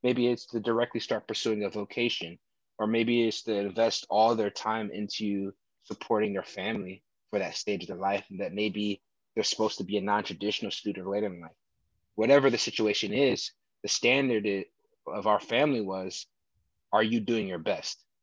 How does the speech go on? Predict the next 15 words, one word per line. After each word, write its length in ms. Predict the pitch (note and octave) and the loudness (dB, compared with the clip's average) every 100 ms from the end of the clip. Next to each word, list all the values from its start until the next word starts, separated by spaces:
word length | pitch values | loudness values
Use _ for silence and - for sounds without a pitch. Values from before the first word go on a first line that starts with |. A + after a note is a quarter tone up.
| _ _ _ _ _ _ _ _ _ _ - | _ _ _ _ _ _ _ _ _ _ -14
It's 240 | G2 - - | -10 -10 -4
like, 180 | G#2 - | -4 -2
for 140 | A2 | -2
me, 200 | G#2+ B2 | 2 0
sometimes 600 | - G#2+ G#2 A2 G#2+ F#2+ | 0 -2 4 4 4 2
that 160 | G#2 F2+ | -2 -2
meant 220 | G#2 F#2 | -4 0
getting 340 | G#2+ G#2+ F2+ | 0 0 -4
D's 320 | F#2+ A2 A2 | -2 -2 -2
in 80 | F#2+ | -6
classes 520 | - F2+ F2 - - - | -12 -12 -12 -14 -14 -10
or 40 | |
C's 340 | - A2+ A2+ G2+ | -6 -2 -2 -4
in 80 | |
classes. 560 | - E2+ D#2 - F2+ | -10 -14 -14 -16 -18